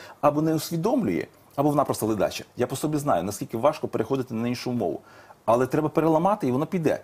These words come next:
А от н-, не кожен хоче переламувати. І він каже: "Ну, я ж патріот, ну, то говорю на українській, що тут такого страшного?" Та нічого страшного, говори, нічого страшного.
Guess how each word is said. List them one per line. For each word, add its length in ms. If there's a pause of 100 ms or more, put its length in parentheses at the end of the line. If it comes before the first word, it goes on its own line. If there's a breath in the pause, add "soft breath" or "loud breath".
(300 loud breath)
А 120
от 200
н-, 480
не 80
кожен 260
хоче 220
переламувати. 600
І 140
він 80
каже: 180
"Ну, 160
я 160
ж 80
патріот, 480 (220 loud breath)
ну, 300
то 200
говорю 260
на 100
українській, 420
що 100
тут 80
такого 180
страшного?" 360 (560 soft breath)
Та 140
нічого 240
страшного, 400
говори, 360 (400)
нічого 260
страшного. 460